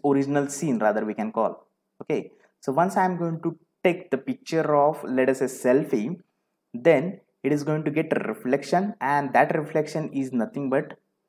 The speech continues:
let us say, this is nothing but X and Y now. Okay, so over here X is positive, right, and Y is minus, right? It is in the first,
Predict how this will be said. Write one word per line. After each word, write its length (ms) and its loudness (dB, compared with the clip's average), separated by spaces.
let 160 4
us 120 2
say, 100 6
this 160 2
is 60 -6
nothing 300 0
but 320 0
X 300 -4
and 260 -2
Y 320 2
now. 360 -6
Okay, 320 -4
so 320 0
over 200 2
here 500 4
X 240 -8
is 180 -4
positive, 480 4
right, 220 -2
and 240 -2
Y 280 8
is 220 -2
minus, 680 -4
right? 240 0
It 140 -8
is 160 0
in 120 0
the 280 0
first, 320 0